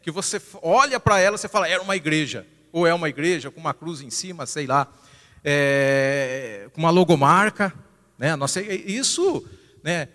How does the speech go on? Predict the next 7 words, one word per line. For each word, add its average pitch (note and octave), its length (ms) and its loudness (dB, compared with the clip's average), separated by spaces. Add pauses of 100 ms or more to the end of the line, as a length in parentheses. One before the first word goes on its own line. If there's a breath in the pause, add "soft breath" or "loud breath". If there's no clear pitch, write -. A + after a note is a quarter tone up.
(160)
é, C#3 160 -4
fisicamente F3 560 -2
falando, F3 460 0
pode E3 320 -2
até G#3 160 -2
ser, G3 640 -2
tá? E3 260 2